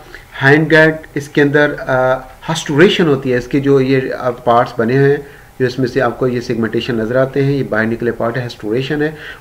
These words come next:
Old world monkeys के अंदर इसमें से hastration मौजूद होते हैं और new world के अंदर hastration मौजूद नहीं होती। और जो old world होते हैं, उसमें से हैंडगर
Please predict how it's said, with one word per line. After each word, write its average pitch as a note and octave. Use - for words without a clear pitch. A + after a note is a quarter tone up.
Old E3
world E3+
monkeys C#3+
के D3
अंदर C#3
इसमें B2+
से B2
hastration A#2
मौजूद G#2+
होते A#2
हैं D#3+
और B2+
new B2+
world A#2+
के A#2+
अंदर A2
hastration A2
मौजूद G2+
नहीं A2
होती। D3+
और C3+
जो C#3
old F3
world D#3+
होते B2
हैं, B2
उसमें C3
से C3
हैंडगर A#2